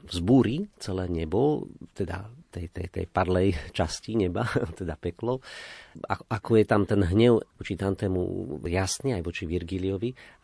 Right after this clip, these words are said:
A ak hovoríš aj o tom, že začína byť velikán, tak práve kvôli tomu, že možno z toho veľmi prestrašeného a veľmi vylakaného Danteho sa stáva odvážny muž,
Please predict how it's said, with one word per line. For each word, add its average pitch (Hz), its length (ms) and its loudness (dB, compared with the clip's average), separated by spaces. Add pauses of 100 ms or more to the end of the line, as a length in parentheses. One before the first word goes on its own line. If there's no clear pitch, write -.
A 98 160 2
ak 82 80 -6
hovoríš 113 560 2
aj 92 240 -4
o 87 260 0
tom, 101 300 -2
že 87 100 -2
začína 92 460 -2
byť 82 160 -2
velikán, 92 560 0
tak - 160 -8
práve 120 320 -2
kvôli 101 320 0
tomu, 98 240 -2
že 80 160 -8
možno 90 320 -6
z - 80 -8
toho 95 400 0 (180)
veľmi 98 380 0
prestrašeného 95 1400 -2
a 87 240 -6
veľmi 95 320 0
vylakaného 90 840 -2
Danteho 90 720 -4
sa - 140 -8
stáva 92 400 -4
odvážny 87 480 -2
muž, 104 320 0